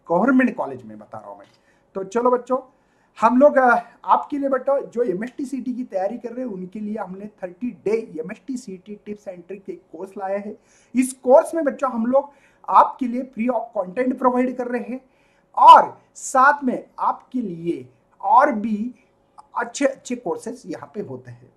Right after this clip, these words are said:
जैसे नीट जैसा कोर्स है या एट, नाइन, टेन की बच्चे तैयारी कर रहे हैं उनके लिए अलग-अलग कोर्सेज है। आप लोग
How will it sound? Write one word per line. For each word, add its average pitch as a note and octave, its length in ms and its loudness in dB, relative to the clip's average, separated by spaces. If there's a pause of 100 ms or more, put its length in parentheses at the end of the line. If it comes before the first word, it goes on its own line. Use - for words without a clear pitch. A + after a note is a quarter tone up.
जैसे E3+ 260 -12
नीट F#3+ 260 -8
जैसा G#3+ 240 -4
कोर्स G#3+ 360 -8
है G#3 160 -8 (260)
या F#3 280 -4
एट, F#3 180 -10
नाइन, G3+ 160 -8
टेन F#3+ 160 -14
की F#3 100 -18
बच्चे F#3 260 -14
तैयारी F#3 280 -8
कर F#3+ 140 -10
रहे F#3+ 120 -8
हैं D#3+ 60 -10
उनके E3 180 -14
लिए G#3 100 -6 (140)
अलग-अलग A3 440 -10
कोर्सेज G3+ 400 -14
है। G3+ 120 -18 (100)
आप E3+ 160 -12
लोग G#3 180 -10